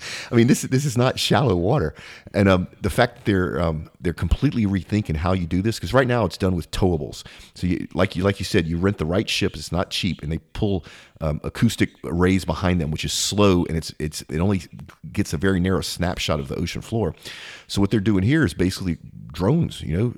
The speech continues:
getting a whole swarm of drones to do the exact same thing, but that doesn't need to be towed behind a vehicle, that the drones can do it themselves, much lower cost. Um, but since you have so many of them and they're actually closer to ocean floor, they do a better job and is much faster.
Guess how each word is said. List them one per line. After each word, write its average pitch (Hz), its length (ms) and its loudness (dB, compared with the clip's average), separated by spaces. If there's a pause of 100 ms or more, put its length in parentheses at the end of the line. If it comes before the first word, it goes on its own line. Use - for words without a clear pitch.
(140)
getting 85 200 -2
a 85 40 -2
whole 123 200 -2
swarm 113 320 -2
of 82 80 -2
drones 117 420 0
to 90 60 -6
do 92 100 -2
the 85 100 -2
exact 82 400 -4
same 92 160 -2
thing, 120 220 0
but 78 140 -10 (120)
that 82 180 -4
doesn't 131 260 0
need 98 80 0
to 95 60 -2
be 87 80 -2
towed 82 280 -2
behind 85 200 -2
a 80 60 -4
vehicle, 80 340 -6
that 82 140 -8
the - 60 -12
drones 104 300 2
can - 100 -4
do 92 100 0
it 92 80 -4
themselves, 78 520 -4 (380)
much 101 320 2
lower 131 240 2
cost. - 520 -2 (320)
Um, 85 160 0
but 90 160 0
since - 240 0
you 98 60 0
have 104 140 2
so - 200 0
many 104 320 4
of 80 80 0
them 87 40 0
and 85 100 2
they're 85 100 0
actually 92 260 -2
closer 98 360 -2
to - 60 -6
ocean 87 200 -4
floor, 120 200 -2
they 87 80 -2
do 90 180 -2
a 85 40 0
better 85 280 -2
job 92 260 -2
and 65 80 -6
is 73 120 -12
much 87 320 -2
faster. 92 420 -6